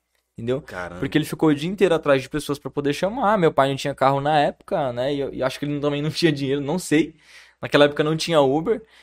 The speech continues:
Speaker 1: Então, tipo assim, eu,
Speaker 2: Nossa.
Speaker 1: eu fiquei assim um pouco chateado porque eu tive que ficar o dia inteiro na casa dele porque não tinha como voltar pra casa. Então, tipo assim, eu falei, "Tá,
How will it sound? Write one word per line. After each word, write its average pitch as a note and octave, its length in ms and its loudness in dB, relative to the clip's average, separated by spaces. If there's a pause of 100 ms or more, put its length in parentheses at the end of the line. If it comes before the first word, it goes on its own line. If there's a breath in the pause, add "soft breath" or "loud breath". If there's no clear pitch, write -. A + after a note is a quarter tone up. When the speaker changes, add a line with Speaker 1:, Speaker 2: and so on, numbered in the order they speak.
(100)
Speaker 1:
Então, A#2+ 160 -10
tipo D3+ 180 2
assim, F3+ 180 -2
eu, D3+ 120 6
Speaker 2:
Nossa. C#3+ 180 -4
Speaker 1:
eu D3+ 160 4
fiquei F3+ 220 -2
assim F3+ 140 -4
um E3+ 40 -6
pouco F3+ 160 -4
chateado F3+ 380 2
porque G3+ 220 -2
eu G3 100 4
tive F#3 220 -6
que - 80 -16
ficar - 180 4
o F3+ 60 4
dia E3+ 120 -2
inteiro G#3+ 300 4
na G3 80 6
casa F#3+ 300 6
dele E3 180 4
porque G#3 140 -6
não A3 80 -6
tinha G#3 100 -4
como G3+ 180 -6
voltar F#3+ 280 2
pra G#3+ 160 -2
casa. F3+ 320 4
Então, F3 160 -6
tipo - 100 -12
assim, F3+ 140 -6
eu - 20 -10
falei, E3+ 200 -2
"Tá, D3+ 360 4